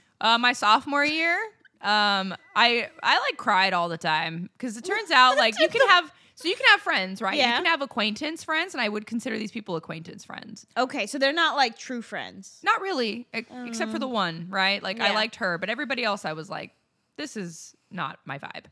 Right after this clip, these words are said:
Speaker 2: Mm.
Speaker 1: And so I would go home and cry all the time. And I had befriended a girl in my class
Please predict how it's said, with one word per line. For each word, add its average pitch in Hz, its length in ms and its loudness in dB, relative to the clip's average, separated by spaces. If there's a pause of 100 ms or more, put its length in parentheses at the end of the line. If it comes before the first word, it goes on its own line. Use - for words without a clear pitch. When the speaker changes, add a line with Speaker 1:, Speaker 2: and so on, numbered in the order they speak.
(260)
Speaker 2:
Mm. 208 200 -14
Speaker 1:
And 233 100 -10
so - 80 -2
I 339 80 2
would 311 100 -4
go 208 120 -2
home 170 160 -8
and 151 80 -14
cry - 160 -12
all - 120 -12
the - 60 -20
time. - 300 -10 (260)
And 196 560 2 (100)
I 196 440 6
had 208 180 -4
befriended 220 580 -4
a 196 40 -6
girl 190 300 -2
in 185 100 -6
my 156 140 -6
class 180 720 0